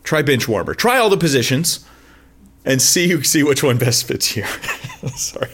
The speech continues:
not bench warmer. None of us should be bench warmers. Um, so it's not about greater and lesser ministries. It's about gifting. It's about, as you've been gifted, use that gift. But if you're standing there doing nothing and you're being picky about what ministry to serve in, yet you're doing nothing,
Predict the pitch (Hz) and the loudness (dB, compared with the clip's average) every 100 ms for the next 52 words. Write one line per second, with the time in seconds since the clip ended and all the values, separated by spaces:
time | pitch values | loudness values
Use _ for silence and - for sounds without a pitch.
0 | - - - 123 - 101 - 92 82 - | -14 -12 -4 -2 -2 -4 -4 -6 -6 -10
1 | - - - - 127 123 113 104 92 87 | -14 -20 -10 -2 0 2 0 0 -2 -4
2 | 85 95 - - - - - - - - | -6 -8 -10 -14 -20 -20 -20 -20 -20 -20
3 | - 123 120 110 175 160 190 226 175 147 | -6 -2 -2 2 2 2 2 2 2 2
4 | 156 156 139 123 117 113 127 113 101 98 | 2 2 2 0 0 0 -2 -2 -4 -2
5 | 127 117 117 139 131 95 95 123 117 - | -2 -2 0 -2 -2 -6 -2 0 -2 -4
6 | - - _ _ - 131 143 139 139 127 | -20 -20 _ _ -4 0 0 0 0 0
7 | 123 156 131 107 135 135 113 98 120 95 | 0 0 -2 0 0 0 0 0 -2 -2
8 | - - - - - 160 185 202 - 185 | -6 -18 -20 -12 0 0 2 0 2 2
9 | 185 139 135 139 113 120 151 151 98 78 | 2 0 2 2 2 0 0 -2 -6 -4
10 | 87 - - - 135 135 135 139 127 - | -8 -14 -20 -4 0 2 2 2 0 -2
11 | 160 147 127 120 117 113 120 - 117 101 | -2 0 2 2 2 2 0 0 -2 0
12 | 135 135 101 92 135 151 143 147 147 156 | 2 2 0 0 2 2 2 0 0 -2
13 | 156 - | -4 -10